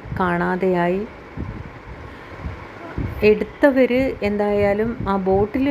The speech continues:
തിരിച്ചു വെച്ചു. പക്ഷേ എനിക്കിതിനകത്തുള്ള ഇൻട്രസ്റ്റ് പോയി. കാരണം അതിന് ഇത് പൊട്ടിച്ച് അതിൻ്റെ ഉള്ളിലുള്ള, ആ, ലിക്വിഡ് എടുത്തതിന് ശേഷം തിരിച്ചു വെച്ചിരിക്കുന്നത് കൊണ്ട് ഇനി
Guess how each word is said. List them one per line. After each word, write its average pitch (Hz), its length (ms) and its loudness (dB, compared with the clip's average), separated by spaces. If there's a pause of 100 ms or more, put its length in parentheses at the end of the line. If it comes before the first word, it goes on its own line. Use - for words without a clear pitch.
(280)
തിരിച്ചു 233 400 -2
വെച്ചു. 214 380 0 (1600)
പക്ഷേ 220 320 2 (760)
എനിക്കിതിനകത്തുള്ള 220 800 4
ഇൻട്രസ്റ്റ് 214 580 0
പോയി. 180 240 2
കാരണം 196 380 -2 (180)
അതിന് 208 360 4 (380)
ഇത് 214 100 -2
പൊട്ടിച്ച് 220 580 0
അതിൻ്റെ 208 300 4
ഉള്ളിലുള്ള, 202 560 2 (680)
ആ, 202 60 -4 (240)
ലിക്വിഡ് 214 380 2
എടുത്തതിന് 208 500 4
ശേഷം 208 320 0
തിരിച്ചു 196 360 -2
വെച്ചിരിക്കുന്നത് 190 600 0
കൊണ്ട് 185 380 2
ഇനി 202 240 2